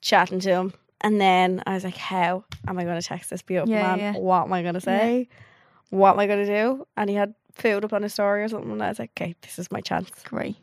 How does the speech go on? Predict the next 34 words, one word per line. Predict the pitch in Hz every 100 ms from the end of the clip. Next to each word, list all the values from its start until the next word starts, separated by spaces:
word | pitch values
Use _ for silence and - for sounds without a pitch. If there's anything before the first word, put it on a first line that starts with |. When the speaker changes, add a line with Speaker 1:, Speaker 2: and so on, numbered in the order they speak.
| _
Speaker 1:
It's | -
not | 311
Speaker 2:
Yeah. |
Speaker 1:
as | 277
if | 196
he | 185
posts | 202 - -
selfies | 165 180 220 202
around. | 196 190 196
There | 202
was | 202
nothing | 233 247
Speaker 2:
Yeah, | 254 254
Speaker 1:
really | 240
to | 247
Speaker 2:
yeah, | 247 254
Speaker 1:
<laughs> | -
other | 247 233
Speaker 2:
yeah. | 262
Speaker 1:
than | 214
that, | 202 202
there | 226
was |
Speaker 2:
What | 226 220
Speaker 1:
nothing | 247
Speaker 2:
did |
Speaker 1:
to | 220
Speaker 2:
you |
say? | 254 254
Speaker 1:
reply | 247 208
Speaker 2:
"That |
Speaker 1:
to. | 190
Speaker 2:
looks | 185 -
lovely." | 202 208 - 233